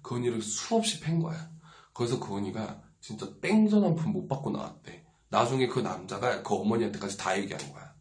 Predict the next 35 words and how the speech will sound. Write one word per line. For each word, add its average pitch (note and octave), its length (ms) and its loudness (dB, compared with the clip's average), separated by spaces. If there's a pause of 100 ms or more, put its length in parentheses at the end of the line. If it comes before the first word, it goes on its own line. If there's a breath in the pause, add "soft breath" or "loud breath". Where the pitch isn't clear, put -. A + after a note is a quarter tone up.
어. - 240 -14 (640 loud breath)
"내가 B2 300 2
사실 C3+ 360 -6
결혼을 G2+ 400 -2
했더니 A2 680 -4 (260 soft breath)
저 G2 160 -4
여자는 G2+ 340 -4
트랜스젠더다. - 840 -6 (360 loud breath)
트랜스젠더가 C#3 500 2
뭔지 G#2 360 -2
아느냐? F#2 320 -6 (440 soft breath)
어? A#2 260 -6 (100)
남자가 G#2+ 640 0 (220 loud breath)
돈으로 A#2+ 380 0
수술해가지고 A2+ 680 -2
여자 C3+ 260 4
된 F#2+ 200 -4
애들이다. - 520 -14 (240 loud breath)
어? - 280 -2
난 G#2 160 0
사기 F#3 300 -2
결혼했다." - 720 -2
이렇게 - 200 0
된 F2+ 160 -4
거지. - 320 -8 (280 loud breath)
그러니까 D3 400 2 (240 loud breath)
그 C3 120 4
어머니도 C3 480 4
난리가 C#3 320 6
난 - 100 2
거지. - 340 -12
그 E3+ 120 10
어머니 F#3+ 220 10
진짜 G#3 260 6
모르셨잖아. G#2+ 580 -2